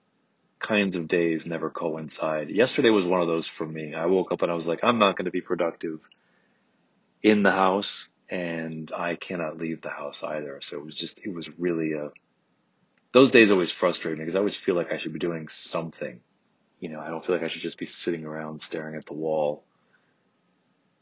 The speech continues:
But maybe that's what I needed. Who knows? <laughs>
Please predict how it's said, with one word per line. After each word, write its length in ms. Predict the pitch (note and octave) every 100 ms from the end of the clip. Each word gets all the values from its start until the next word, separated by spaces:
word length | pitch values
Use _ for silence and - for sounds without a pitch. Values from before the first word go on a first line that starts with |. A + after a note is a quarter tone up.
| _ _ _ _ _ _
But 120 | G2+ G#2+
maybe 160 | B2+
that's 200 | A#2+ -
what 100 | A#2
I 40 | A2+
needed. 360 | A#2 D#2+ - _ _ _ _ _ _ _ _ _ _ _ _ _ _ _ _ _ _ _ _ _ _ -
Who 100 | F#2
knows? 300 | D2+ - - _ _ _ _ - - _ _ _ _ _ _ - - - - - -
<laughs> 60 | -